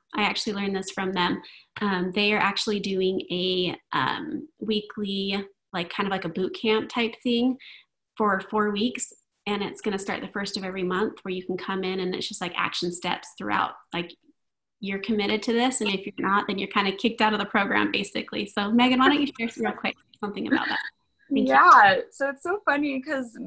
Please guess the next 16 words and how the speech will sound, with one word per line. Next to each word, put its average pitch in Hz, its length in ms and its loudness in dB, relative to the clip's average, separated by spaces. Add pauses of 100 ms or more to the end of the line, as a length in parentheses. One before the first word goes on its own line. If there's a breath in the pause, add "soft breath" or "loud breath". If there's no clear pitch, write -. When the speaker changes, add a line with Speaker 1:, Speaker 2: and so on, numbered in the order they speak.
Speaker 2:
Brenda, 233 400 6
like, 190 220 6
Mindy 185 400 0
does 185 240 4
such 160 180 2
a 165 60 -4
good 156 160 -2
job 147 180 6
at 143 80 0
loving 143 280 -4
on 139 120 2
us. 143 260 0
So 170 120 -2
we 160 120 -2
have, 151 260 2
like, 143 180 0